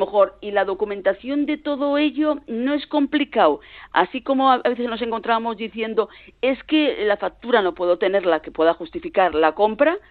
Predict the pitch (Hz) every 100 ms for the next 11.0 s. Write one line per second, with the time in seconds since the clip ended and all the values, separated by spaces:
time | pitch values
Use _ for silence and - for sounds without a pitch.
0 | _ - 156 170 170 175 151 147 160 190
1 | 262 247 254 262 - - - - 214 202
2 | 254 277 262 262 262 240 240 240 247 254
3 | 262 262 233 226 - 233 220 - - 240
4 | 240 - - 196 190 262 262 - 226 226
5 | 262 226 208 226 247 - 247 - - -
6 | 202 202 - 277 - 160 170 170 165 -
7 | 233 - 165 - 190 254 277 262 - 294
8 | 285 254 247 233 226 214 277 254 - 156
9 | - - - 214 208 226 277 202 220 240
10 | 233 196 196 - 190 190 180 233 277